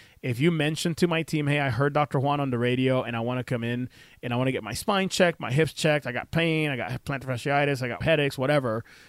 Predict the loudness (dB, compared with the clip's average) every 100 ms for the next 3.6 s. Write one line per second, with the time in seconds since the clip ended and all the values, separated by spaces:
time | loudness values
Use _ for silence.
0 | -6 2 4 2 0 -4 2 4 4 4
1 | 6 4 2 0 0 -2 -2 0 0 2
2 | 0 0 -2 -2 0 0 -2 -2 -2 -2
3 | -2 -2 0 -2 -2 -6